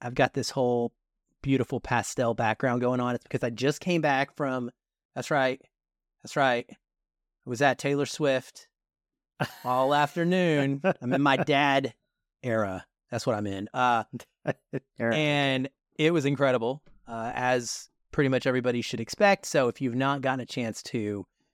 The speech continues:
Speaker 1: check out the Eras Tour movie, I highly recommend. I'm not doing a review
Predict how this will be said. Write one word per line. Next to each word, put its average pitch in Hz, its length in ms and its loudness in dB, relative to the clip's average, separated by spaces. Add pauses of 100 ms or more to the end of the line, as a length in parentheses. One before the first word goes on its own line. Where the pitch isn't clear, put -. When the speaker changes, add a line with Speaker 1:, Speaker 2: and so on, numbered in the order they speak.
(200)
Speaker 1:
check - 220 2
out 123 160 4
the 113 140 -4
Eras 110 320 -2
Tour 117 220 -2
movie, 104 380 -2
I 110 440 -8 (120)
highly 123 320 0
recommend. 98 400 -4
I'm 120 80 0
not 135 180 2
doing 117 220 2
a 98 100 -2
review 95 540 -2